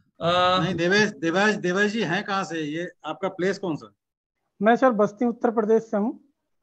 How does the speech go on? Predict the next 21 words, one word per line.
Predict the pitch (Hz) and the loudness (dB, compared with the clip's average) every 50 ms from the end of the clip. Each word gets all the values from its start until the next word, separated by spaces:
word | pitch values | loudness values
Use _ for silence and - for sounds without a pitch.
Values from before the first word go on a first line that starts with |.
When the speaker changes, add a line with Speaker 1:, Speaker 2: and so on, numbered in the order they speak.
| _ _ _ _ _ - | _ _ _ _ _ -4
Speaker 3:
ये | 190 202 202 202 | 0 2 4 4
गोरखपुर | 196 175 196 196 214 214 208 226 214 | 2 0 0 0 0 0 -2 -4 -4
के | 196 - 220 214 208 | 0 2 2 2 2
नजदीक | 196 196 185 160 147 190 196 - | 2 -2 -2 -2 -4 -4 -4 -4
पड़ता | - 190 - - 202 | -4 -4 -2 0 0
है | 202 190 | 0 0
जिला | 165 190 185 190 | 0 -2 -4 -4
हमारा। | 185 180 180 190 226 - _ - - - _ _ _ _ _ _ _ _ _ _ _ _ _ - | -4 -4 -6 -6 -8 -12 _ -20 -20 -20 _ _ _ _ _ _ _ _ _ _ _ _ _ -20
Speaker 1:
अच्छा, | 135 - - - - 131 | -18 -18 -16 -16 -16 -14
अच्छा, | 95 95 - - 139 | -16 -18 -16 -12 -8
Speaker 2:
ठीक | 143 143 | -8 -8
Speaker 1:
अच्छा, | 139 147 151 | -6 -6 -8
Speaker 2:
है, | 139 | -6
Speaker 1:
अच्छा। | 120 131 | -4 -4
Speaker 2:
देवेश | 147 156 170 175 | -2 -2 -2 -2
जी, | 165 185 190 | -2 -2 -2
बहुत | 151 156 160 170 165 | -2 -2 -4 -4 -4
बहुत | 170 175 175 170 | -4 -4 -4 -4
आपको | 170 170 165 175 170 | -6 -8 -6 -8 -8
बधाई | 151 147 131 135 139 156 165 | -6 -4 -4 -2 -2 -2 -2
हो, | 165 170 185 190 180 | -2 -2 -4 -6 -10